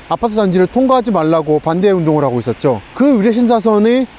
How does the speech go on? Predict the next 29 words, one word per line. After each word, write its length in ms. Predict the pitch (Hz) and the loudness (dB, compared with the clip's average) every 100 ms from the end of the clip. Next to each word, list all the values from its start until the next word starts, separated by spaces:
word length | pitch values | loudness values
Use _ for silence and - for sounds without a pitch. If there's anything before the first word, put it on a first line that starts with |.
| - | -10
출발 260 | - 277 247 | -2 0 0
지점이 340 | 202 240 277 | 0 2 2
이 200 | 220 190 | 4 2
위례인 340 | 165 175 165 | 2 2 0
거죠. 320 | 127 113 110 104 | 0 -2 -4 -10
그래서 160 | - 185 | -2 0
여기서부터 600 | 233 254 220 - 240 254 - - - | 2 0 -4 0 0 -2 -12 -20 -10
강남 340 | 170 185 220 | -2 0 0
신사까지 560 | 214 254 262 220 196 226 | 0 0 0 0 2 0
철도가 400 | - 247 254 220 | 0 -2 0 0
놓이면 480 | 165 165 170 214 254 - - | 2 2 2 0 -2 -8 -6
아마 220 | 170 240 | -2 0
남위역보다는 880 | 202 190 247 240 208 185 196 269 | 0 0 2 2 0 0 2 0
그쪽 360 | - 175 269 285 214 - | -2 -4 -2 -2 -4 -2
위례 200 | 196 254 | 0 2
신사선을 480 | 269 254 220 240 | 0 0 2 2
이용하시지 420 | 226 196 196 160 165 | 2 0 0 -2 -4
않을까. 420 | 147 131 - 107 - | -2 -4 -6 -10 -6
그 80 | - - | -8 0
또 140 | 277 | 0
하나가 440 | 285 262 214 190 170 - - | 2 0 0 0 -4 -10 -6
트램, 400 | 294 311 175 101 - - - | 0 2 0 -6 -14 -20 -12
노면 420 | 175 156 208 285 240 | -2 2 2 2 2
전차 500 | 220 196 196 175 165 | 0 0 0 0 0
위례선이 680 | 143 196 214 202 190 160 135 - - | 2 2 2 2 2 2 -2 -12 -4
예전부터 340 | 156 269 262 | -2 0 0
지어지기로 520 | 269 202 196 185 170 165 | 0 2 2 2 0 0
돼 120 | 147 | 0
있었는데 580 | 135 135 131 160 135 | 0 -2 0 0 -2